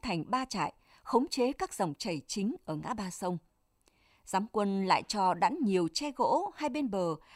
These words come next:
đóng thành nhiều tầng rào chắn trên mặt nước, chỉ để lại đường đi cho các thuyền nhỏ. Đang giữa mùa mưa, nước sông dâng cao,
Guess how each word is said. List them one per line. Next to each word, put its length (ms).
đóng 300
thành 340
nhiều 220
tầng 260
rào 420
chắn 260
trên 180
mặt 160
nước, 200
chỉ 180
để 140
lại 260
đường 280
đi 200
cho 140
các 200
thuyền 220
nhỏ. 260
Đang 280
giữa 160
mùa 200
mưa, 360
nước 220
sông 240
dâng 220
cao, 340